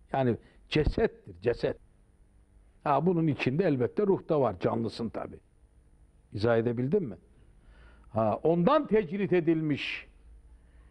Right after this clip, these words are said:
bedenden tecrit edilmiş, e, ruh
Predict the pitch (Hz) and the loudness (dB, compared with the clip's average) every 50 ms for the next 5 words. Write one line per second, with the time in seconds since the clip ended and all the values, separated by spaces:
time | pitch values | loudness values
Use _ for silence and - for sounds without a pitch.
0 | - - - - - 127 131 147 156 156 156 202 233 233 - - 156 156 147 - | -20 -14 -6 -2 0 2 2 2 2 2 2 2 0 0 -2 -2 -4 -4 -4 -2
1 | 165 202 160 147 143 127 135 139 139 180 208 208 - - - - - - - - | -2 0 0 0 0 0 0 -2 0 0 0 -2 -2 -6 -8 -10 -12 -18 -20 -20
2 | - - - - - - - - - - - - - - - - _ _ - - | -20 -20 -20 -20 -20 -20 -20 -20 -20 -20 -20 -20 -20 -20 -20 -20 _ _ -20 -10
3 | - - 113 113 113 107 107 104 104 104 98 98 98 98 98 98 98 - - - | -4 -2 -2 0 0 0 0 0 -2 -4 -6 -6 -8 -10 -10 -12 -14 -16 -18 -20
4 | - - - - - - - - - - - - - - - - - - - - | -20 -20 -20 -20 -20 -20 -20 -20 -20 -20 -20 -20 -20 -20 -20 -20 -20 -20 -20 -20
5 | - - - - - - - - - - - - - - - - - - 120 120 | -20 -20 -20 -20 -20 -20 -20 -20 -20 -20 -20 -20 -20 -20 -20 -16 -8 -4 -2 0
6 | 127 170 220 185 | 2 2 2 0